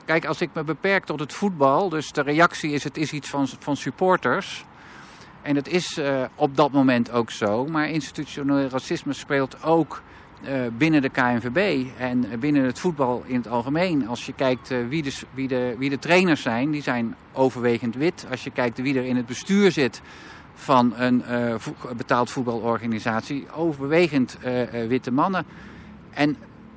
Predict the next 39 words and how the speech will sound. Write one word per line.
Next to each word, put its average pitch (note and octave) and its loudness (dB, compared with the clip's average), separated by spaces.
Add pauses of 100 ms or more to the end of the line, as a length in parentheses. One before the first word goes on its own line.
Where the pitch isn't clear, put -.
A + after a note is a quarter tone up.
(140)
bijvoorbeeld C#3+ 2
als C#3 -4
je D3 -4
hier F3 4
kijkt C3 2
naar C3 4
de B2+ 2
jeugdteams, D#3+ 6 (420)
dan D3+ 0
zie D#3 -2
je C#3+ 4
dat C3 0
het A#2 -4
bijna D#3+ 4
allemaal, B2+ 2
eh, A2+ -2
eh, A2+ -6
zestig, - -4
zeventig G3 4
procent C3+ -2
gekleurde C#3+ 0
jongens F#3+ 0
zijn. C3 -2 (500)
Eh, A#2+ -2
maar B2+ 4
de C#3+ 0
hele E3 4
organisatie, D3 4
inclusief D3+ -2
de B2+ -10
trainers, D3 2
zijn C3 -2
grotendeels, A#2 -2
eh, A#2 -4
eh, A#2 -4
niet D#3+ 2
gekleurd. B2+ -2
Dus A#2+ -6
daar, D3+ -2